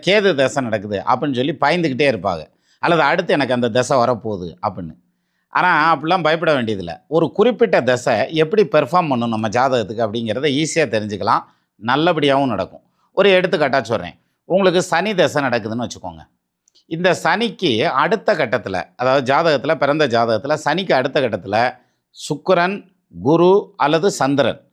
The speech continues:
இந்த மூணு கிரகத்துல ஏதாவது ஒண்ணு இருந்தா போதும், இந்த சனி தசை யோக தசையா உனக்கு. ஏ, சனி வந்து அஷ்டமாதிபதியா இருக்கட்டும், ஆறுக்கு அதிபதியா இருக்கட்டும், பதினாறுக்கு அதிபதியா கூட இருக்கட்டும், யாரா வேணாலும் இருக்கட்டும். ஆனா, இந்த சனி தசை நடக்கல,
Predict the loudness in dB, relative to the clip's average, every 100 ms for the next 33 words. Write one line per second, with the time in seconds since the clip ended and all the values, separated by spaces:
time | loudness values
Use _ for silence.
0 | _ _ -4 0 2 2 2 4 4 4
1 | 2 2 0 -2 0 2 4 2 2 -2
2 | -2 -2 0 0 -2 -2 -4 -4 -6 _
3 | _ _ -2 2 2 0 0 0 0 2
4 | 2 4 2 0 -2 -4 -6 -10 -20 _
5 | _ -2 -2 0 -2 0 0 0 2 2
6 | 0 0 0 2 0 0 0 0 -2 0
7 | 2 2 0 -2 0 2 0 0 -4 0
8 | 0 2 2 2 2 2 2 2 2 2
9 | 2 0 -2 0 2 2 0 0 -2 -2
10 | -2 -2 -4 -8 _ _ _ 0 2 2
11 | 2 2 0 _ _ 0 0 0 -2 0
12 | 0 0 0 -2 0 0 2 2